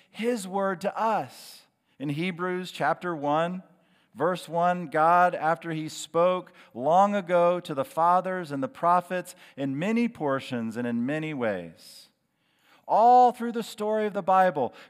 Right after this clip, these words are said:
God is revealing Himself to man and saying,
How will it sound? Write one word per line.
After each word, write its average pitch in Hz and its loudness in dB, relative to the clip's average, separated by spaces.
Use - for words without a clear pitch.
God 220 2
is 190 0
revealing 190 -2
Himself 214 2
to 196 -6
man 202 2
and 147 -2
saying, 226 -2